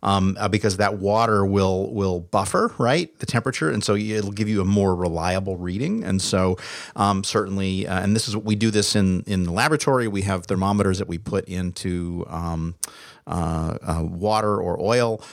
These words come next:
um, to, again, to buffer the temperature changes. So you open the door, and obviously the air temperature is gonna drop right away, and so you wanna really know what the temperature of the stuff is in the refrigerator. And so,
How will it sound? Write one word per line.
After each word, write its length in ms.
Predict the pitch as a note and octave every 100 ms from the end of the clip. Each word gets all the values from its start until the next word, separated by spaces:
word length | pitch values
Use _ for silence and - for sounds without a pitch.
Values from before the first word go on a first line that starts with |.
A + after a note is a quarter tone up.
| -
um, 360 | G2 F#2 F2+ F2+
to, 140 | -
again, 340 | F#2+ - G#2 F2+
to 120 | -
buffer 400 | D#2+ G#2+ - G#2+
the 80 | F#2+
temperature 360 | F#2+ F#2 -
changes. 480 | G2 G2 F#2 F2+ F2
So 120 | -
you 100 | F#2
open 300 | F#2 G#2+ G#2+
the 80 | F#2
door, 340 | E2+ G#2 G2+ F#2+
and 100 | F2+
obviously 320 | F#2 F#2+ F2
the 140 | E2+
air 100 | E2+
temperature 380 | F2 F#2 - -
is 80 | E2
gonna 160 | E2+
drop 320 | E2 F2 D#2 -
right 160 | E2+
away, 320 | E2 F2 F2
and 140 | F2 D#2+
so 240 | - D#2
you 240 | D#2+ D#2+ E2+
wanna 320 | E2+ E2 D#2
really 260 | F2+ F2
know 160 | E2+ F2
what 140 | E2
the 60 | -
temperature 340 | - E2 -
of 80 | D#2+
the 80 | D2
stuff 280 | - F#2 F2+
is 160 | F2 - C#3+
in 300 | A2+ A2 G#2+
the 80 |
refrigerator. 720 | F2+ E2+ F#2+ F#2+ G2 B2+ F#3+
And 120 | F2 E2+
so, 240 | F2+ E2+